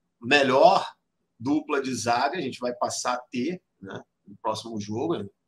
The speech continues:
Se a gente focar no jogo, então, com o C R B, a gente já tem garantia, é, é, se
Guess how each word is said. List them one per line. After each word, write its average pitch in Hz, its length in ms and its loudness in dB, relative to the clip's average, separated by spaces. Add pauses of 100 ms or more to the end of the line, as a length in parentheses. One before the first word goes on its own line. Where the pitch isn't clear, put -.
(240)
Se - 100 -12
a 113 40 -2
gente 120 160 -6 (160)
focar 135 360 -2
no 131 140 -2
jogo, 123 300 -2
então, 123 220 -6
com 123 40 -8
o - 40 -18
C - 140 -2
R 120 200 2
B, 113 80 -4
a 104 60 -4
gente 107 220 -4
já 117 160 0 (160)
tem 127 200 -4
garantia, 127 680 -2 (560)
é, 104 100 -6 (400)
é, 98 140 -12 (280)
se - 160 -6